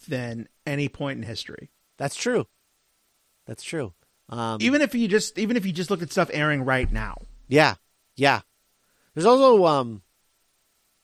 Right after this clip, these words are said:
Speaker 2: I think there are, there are <laughs> more things, and also there are three active timelines, it seems.
Speaker 1: I was, yeah.
Speaker 2: Yeah.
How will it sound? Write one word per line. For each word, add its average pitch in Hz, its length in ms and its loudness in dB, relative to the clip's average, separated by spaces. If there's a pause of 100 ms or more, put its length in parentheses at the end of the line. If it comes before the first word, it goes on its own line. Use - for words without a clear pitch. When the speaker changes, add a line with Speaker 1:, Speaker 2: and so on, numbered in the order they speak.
(320)
Speaker 2:
I 156 120 0
think 180 300 0
there 170 240 6
are, 143 320 6
there 151 300 4
are 139 320 4 (160)
<laughs> - 180 -20
more 220 320 6
things, 185 540 2
and - 180 -6
also 165 500 6
there 156 220 2
are 131 440 4 (640)
three 220 600 0
active 196 560 2
timelines, 240 1000 0 (180)
it 226 220 6
seems. 262 320 2
Speaker 1:
I 165 40 6
was, 170 260 0 (340)
yeah. 156 300 2 (220)
Speaker 2:
Yeah. 175 480 6